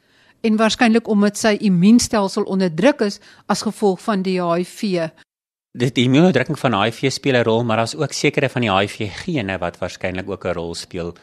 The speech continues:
Speaker 2: Daar's een H I V geen wat ons noem tat, wat waarskynlik ook die, die groei van kaposiesarkoom aktiveer. So daar's, daar's 'n interessante interaksie tussen, tussen die twee virusse wat dan lei tot kaposiesarkoom. Maar as, maar is die eerste keer beskryf deur 'n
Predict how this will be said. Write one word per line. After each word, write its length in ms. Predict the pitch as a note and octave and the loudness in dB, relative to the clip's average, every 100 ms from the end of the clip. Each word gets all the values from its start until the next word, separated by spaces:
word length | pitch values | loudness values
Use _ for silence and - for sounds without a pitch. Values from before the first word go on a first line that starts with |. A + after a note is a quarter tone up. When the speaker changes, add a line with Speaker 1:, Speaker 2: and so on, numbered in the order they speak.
| _ _ _ _ | _ _ _ _
Speaker 2:
Daar's 220 | - F#2+ - | -4 -4 -4
een 120 | A2 | -4
H 140 | F2+ | -2
I 60 | F#2+ | -4
V 240 | - G#2+ | -4 -8
geen 200 | - A2 | -6 -6
wat 120 | G2 F#2 | -6 -8
ons 100 | - | -8
noem 180 | F2+ - _ _ _ _ _ _ | -10 -10 _ _ _ _ _ _
tat, 420 | B2+ E2+ - - _ _ _ _ | -2 -2 -8 -20 _ _ _ _
wat 280 | G#2 F#2 - | -4 -4 -4
waarskynlik 540 | F#2 - A2 G2+ G2+ | -8 -6 -8 -8 -8
ook 240 | G#2 F#2+ - | -8 -10 -10
die, 240 | F#2 F2 _ _ _ | -10 -10 _ _ _
die 100 | G2 | -14
groei 260 | - G#2+ G2+ | -6 -4 -4
van 180 | G2 | -6
kaposiesarkoom 800 | F2+ F2 F#2+ F#2 - F2 - F2 | -4 -6 -6 -6 -6 -6 -6 -6
aktiveer. 640 | E2+ - F2+ - F2+ D#2 D2+ _ | -8 -12 -14 -12 -10 -10 -12 _
So 140 | - A2+ | -6 -4
daar's, 180 | G#2 - | -4 -2
daar's 200 | G#2+ - | -2 -2
'n 40 | |
interessante 460 | A#2+ A#2 B2 A#2+ A#2 | -6 -4 -4 -2 -2
interaksie 520 | G2+ F#2+ G2 - G2+ | -2 -2 -2 -2 -8
tussen, 380 | F2+ - F2 E2 | -8 -8 -10 -10
tussen 220 | E2+ F#2+ | -10 -10
die 100 | E2+ | -10
twee 240 | F2+ E2 | -8 -8
virusse 420 | E2 D#2 E2 - | -8 -14 -14 -12
wat 100 | E2 | -12
dan 180 | D#2+ D#2+ - - - - | -10 -12 -16 -20 -14 -4
lei 120 | F2+ | -4
tot 160 | F#2+ | -2
kaposiesarkoom. 800 | - F2+ F#2+ - - F2+ - F2+ | -6 -6 -6 -8 -6 -6 -6 -4
Maar 120 | G#2 | -2
as, 180 | A2 - - - - _ | -4 -6 -16 -20 -20 _
maar 120 | A#2+ | -4
is 80 | B2 | -4
die 100 | - | -4
eerste 220 | D3 - | -4 -4
keer 200 | - C3+ | -2 -2
beskryf 600 | A#2 - - A#2+ A#2 - | 0 -6 -2 -2 -2 -4
deur 220 | - G2+ G2+ | -2 0 2
'n 160 | G2 | 0